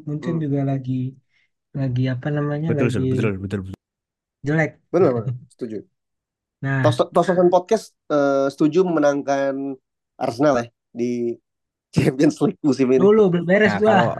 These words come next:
Speaker 3: gua
Speaker 2: Nah.
Speaker 3: bakal ngegugat kalau sampai Arsenal kalah.
Speaker 1: <laughs>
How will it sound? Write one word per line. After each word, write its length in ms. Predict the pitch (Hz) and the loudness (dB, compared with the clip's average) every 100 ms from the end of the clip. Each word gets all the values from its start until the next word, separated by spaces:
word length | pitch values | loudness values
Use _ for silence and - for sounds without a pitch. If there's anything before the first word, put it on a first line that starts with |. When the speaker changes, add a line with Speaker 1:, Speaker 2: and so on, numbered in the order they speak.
| - - _ _ _ | -8 -12 _ _ _
Speaker 3:
gua 100 | 123 | -2
Speaker 2:
Nah. 60 | 127 | 0
Speaker 3:
bakal 160 | 120 120 117 | 0 0 -2
ngegugat 420 | 120 113 110 120 - | -4 -4 -4 -6 -4
kalau 120 | 107 | -6
sampai 160 | 101 104 | -6 -8
Arsenal 240 | - 107 98 | -8 -10 -8
kalah. 200 | 98 98 - _ _ _ _ _ _ _ - | -8 -10 -14 _ _ _ _ _ _ _ -4
Speaker 1:
<laughs> 840 | - - 135 123 123 113 143 - | -2 0 0 0 -4 -2 -2 -4